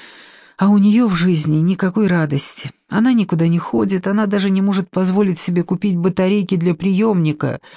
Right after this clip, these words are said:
и теперь не имеет понятия, какие диски сейчас самые модные. Наряжаться ей совершенно незачем. Шерон безбожно обкромсала ей волосы.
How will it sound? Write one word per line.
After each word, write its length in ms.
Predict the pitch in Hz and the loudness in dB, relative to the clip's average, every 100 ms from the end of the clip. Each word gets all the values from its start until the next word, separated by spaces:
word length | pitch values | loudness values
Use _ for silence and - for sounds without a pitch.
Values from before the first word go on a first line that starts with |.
| - - | -20 -8
и 100 | - | -2
теперь 500 | 185 196 226 214 - - | 0 0 0 0 -4 -4
не 180 | 175 208 | 0 2
имеет 280 | 196 202 185 | 2 0 0
понятия, 540 | 180 185 202 180 175 | 0 0 0 -2 -4
какие 300 | 170 175 196 | -2 -2 -2
диски 400 | 175 202 180 - | 0 -2 -2 -4
сейчас 360 | 151 147 - 151 | -6 -6 -6 -6
самые 420 | - 185 165 160 | -2 -2 0 0
модные. 580 | 160 196 160 160 - - _ _ - - - _ - | 0 0 -2 -4 -6 -8 _ _ -20 -20 -20 _ 0
Наряжаться 580 | 208 226 233 247 - 214 | 2 2 2 0 -2 -2
ей 100 | 190 | -2
совершенно 560 | - 202 - 240 208 | 0 -2 0 0 2
незачем. 720 | 196 214 208 160 131 107 107 - _ _ _ _ _ | 2 2 0 -2 -2 -6 -10 -14 _ _ _ _ _
Шерон 440 | - 214 196 185 | -4 0 2 0
безбожно 720 | 151 185 175 170 214 180 185 | 0 0 0 0 0 2 0
обкромсала 640 | 175 - 180 170 156 196 185 | -2 -2 0 0 -2 -2 -2
ей 200 | 165 170 | 0 -2
волосы. 600 | 165 190 170 143 - - | 0 0 0 -4 -8 -14